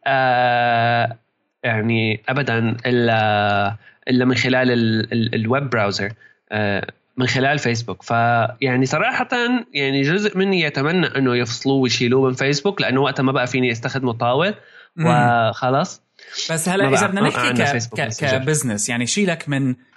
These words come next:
Speaker 2: التشابه بالفيتشرز، مين بتحس إنه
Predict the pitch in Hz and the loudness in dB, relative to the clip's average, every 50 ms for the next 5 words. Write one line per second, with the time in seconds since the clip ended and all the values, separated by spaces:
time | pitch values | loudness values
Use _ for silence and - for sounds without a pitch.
0 | _ _ _ - 139 131 - - _ _ - 139 127 - 147 151 156 147 135 123 | _ _ _ -8 -8 -8 -8 -10 _ _ -8 -6 -4 -2 -2 -2 -2 -2 -2 -4
1 | 123 127 117 - - 127 - - 120 117 107 - _ _ _ _ _ - 147 151 | -4 -6 -6 -6 -6 -6 -6 -4 -6 -6 -8 -10 _ _ _ _ _ -6 -2 0
2 | 185 214 240 247 233 233 226 226 233 - _ _ _ _ _ _ _ _ _ _ | 2 2 2 2 2 2 2 0 -2 -6 _ _ _ _ _ _ _ _ _ _
3 | _ _ _ - 139 127 - - 165 156 151 - - 156 135 131 135 131 131 131 | _ _ _ -10 -10 -10 -8 -6 -4 -4 -2 -2 -2 -2 -2 0 0 0 0 2
4 | 135 131 127 120 | 2 0 0 -2